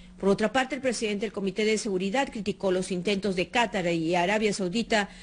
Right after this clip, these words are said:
de obstaculizar la vía de una solución a la crisis y el cese de la violencia en Siria, señalando que el gobierno turco está avivando las llamas de la crisis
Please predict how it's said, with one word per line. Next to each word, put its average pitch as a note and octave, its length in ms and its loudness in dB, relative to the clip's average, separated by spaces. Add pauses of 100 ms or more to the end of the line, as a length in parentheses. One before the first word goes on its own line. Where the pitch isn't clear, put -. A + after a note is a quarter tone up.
(160)
de G#3+ 100 2
obstaculizar B3 600 0
la C4 120 4
vía G3+ 260 4
de F#3+ 80 0
una G3 180 2
solución F#3 440 -2
a F3+ 40 2
la E3+ 120 2
crisis G#3 520 0 (240)
y A#3+ 80 6
el A#3 80 6
cese C#4+ 320 0
de A#3+ 120 0
la G3+ 100 0
violencia G3 420 0
en G#3 80 -2
Siria, G3 460 2 (240)
señalando B3+ 520 2
que A#3+ 100 -2
el G#3+ 40 -2
gobierno A3+ 380 0
turco B3+ 340 0
está G#3 540 0
avivando F#3+ 520 0
las D#3+ 200 -2
llamas F#3 400 2
de D3 80 -4
la D3 100 -6
crisis A#3+ 480 -2